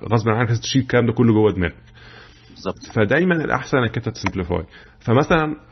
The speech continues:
Speaker 1: حاجه بسيطه جدًا زي الكي فاليو، على بساطتها، على ان هي مفيده جدًا وبتديك حاجات capabilities عاليه جدًا، لانك انت لما بيبقى عندك table في الاخر عباره عن كيو فاليو،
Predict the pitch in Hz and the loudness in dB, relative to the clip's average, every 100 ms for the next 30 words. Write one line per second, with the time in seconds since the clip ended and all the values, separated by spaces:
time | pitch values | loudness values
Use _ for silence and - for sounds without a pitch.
0 | - - - 165 143 113 156 147 135 113 | -14 -6 -2 -2 -2 -2 -2 0 0 0
1 | 135 131 135 123 123 123 101 90 95 107 | 0 -2 -4 0 2 2 2 0 0 -2
2 | 113 160 180 196 - - 101 95 123 127 | -2 -2 -2 -6 -4 -4 -2 -2 -2 -2
3 | 156 156 123 135 143 127 139 131 123 104 | 0 0 -2 0 0 0 -2 -2 0 -2
4 | - 95 107 - 113 113 131 - - 104 | -6 -6 -6 -4 -2 -2 -2 -4 -2 0
5 | 123 131 107 104 120 123 98 95 98 139 | 0 -4 -2 0 0 -2 -4 -4 -2 -4
6 | 123 113 98 95 98 - 151 143 - 135 | -2 0 0 -2 -2 -2 0 0 0 0
7 | 127 113 98 123 120 92 98 123 101 - | 2 0 0 -2 0 0 2 0 -2 -4
8 | 123 110 120 123 | -2 2 2 0